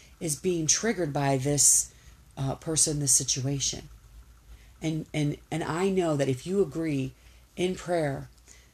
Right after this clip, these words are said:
with this and, and you commit to this, that you will have a change that will be a ripple effect that will reach many, reach that nation that you influence. Thank you so much for joining us, and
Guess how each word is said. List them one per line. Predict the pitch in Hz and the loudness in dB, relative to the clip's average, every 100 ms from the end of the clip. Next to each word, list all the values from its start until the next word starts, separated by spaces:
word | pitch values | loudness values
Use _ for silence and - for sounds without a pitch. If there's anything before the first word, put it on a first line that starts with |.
| - - - | -20 -20 -8
with | 170 170 - | -4 -4 0
this | 135 131 - - 151 | 2 4 2 0 -2
and, | 143 | 0
and | 143 147 | 2 0
you | 165 170 160 | 2 0 0
commit | - 165 170 180 - | -4 -6 0 0 0
to | 160 | 0
this, | 139 131 | 0 0
that | 135 | -2
you | 151 180 214 | -2 -2 -2
will | 156 143 | -2 -2
have | 151 135 | -4 -2
a | |
change | - - 160 170 180 180 - - - - | -2 -2 -2 -4 -6 -8 -10 -18 -20 -2
that | 151 147 | 2 2
will | 151 156 180 160 151 - - | 2 2 4 4 2 -6 -14
be | 139 165 | -6 -4
a | 131 | -2
ripple | 143 143 135 | -2 -4 -4
effect | - 135 - | -4 -6 -4
that | 131 131 | -4 -2
will | 131 | -2
reach | 127 139 - - 135 | 0 -2 -2 -4 -2
many, | 131 123 127 131 - - _ _ - _ _ _ _ 151 | -2 -2 -2 -6 -14 -20 _ _ -20 _ _ _ _ -6
reach | 156 - - | -2 -2 -2
that | 143 139 | -4 -2
nation | 135 127 131 | -2 -2 -4
that | 127 123 | -4 -4
you | 139 151 143 | -2 0 0
influence. | 135 127 - 131 131 127 - - - - - - - - | -2 -6 -6 -6 -6 -8 -6 -6 -8 -14 -14 -20 -20 -8
Thank | 226 220 | -4 -2
you | 214 | 2
so | - 190 | 4 4
much | 185 - - | 2 -4 -4
for | 170 | -2
joining | 170 170 175 170 | -2 -2 -2 -4
us, | 170 170 - | -4 -2 -2
and | 156 156 151 | -2 -4 -4